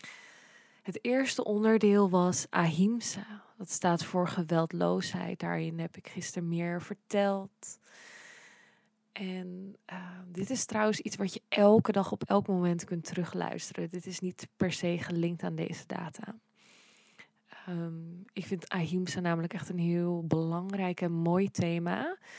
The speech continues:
Dus daar kun je elke dag mee bezig zijn. Dus ook vandaag mag je echt weer de energie van ahimsa meenemen. Het stukje geweldloosheid.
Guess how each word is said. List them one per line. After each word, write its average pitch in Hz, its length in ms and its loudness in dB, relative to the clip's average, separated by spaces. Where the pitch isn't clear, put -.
Dus 185 140 0
daar 202 120 6
kun 208 160 8
je 196 180 8
elke 262 340 8
dag 214 260 8
mee 190 200 6
bezig 175 400 4
zijn. 180 340 -4
Dus 170 180 -8
ook - 120 -10
vandaag 190 460 2
mag 185 140 -4
je - 140 -8
echt 190 160 -6
weer 190 160 0
de 175 360 2
energie 180 540 -2
van 202 220 -4
ahimsa 190 580 -4
meenemen. 170 640 -4
Het 170 120 -8
stukje - 340 -8
geweldloosheid. 180 1400 0